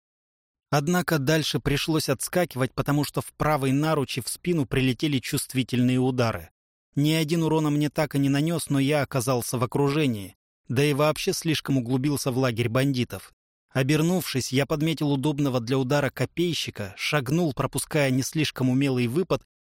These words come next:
и рубанул его по горлу. Критический удар. Вы нанесли урон игроку имя неизвестно, тысячу двести восемьдесят.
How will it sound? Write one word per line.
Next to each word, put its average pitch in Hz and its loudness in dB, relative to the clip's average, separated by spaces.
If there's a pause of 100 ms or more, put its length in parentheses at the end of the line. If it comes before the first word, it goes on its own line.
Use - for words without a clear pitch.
и 175 4
рубанул 147 2
его 123 0
по 131 0
горлу. 104 -2 (500)
Критический 190 -2
удар. 117 -2 (400)
Вы 135 2
нанесли 139 2
урон 131 4
игроку 127 0
имя 131 2
неизвестно, 120 2 (260)
тысячу 180 0
двести 131 0
восемьдесят. 131 -2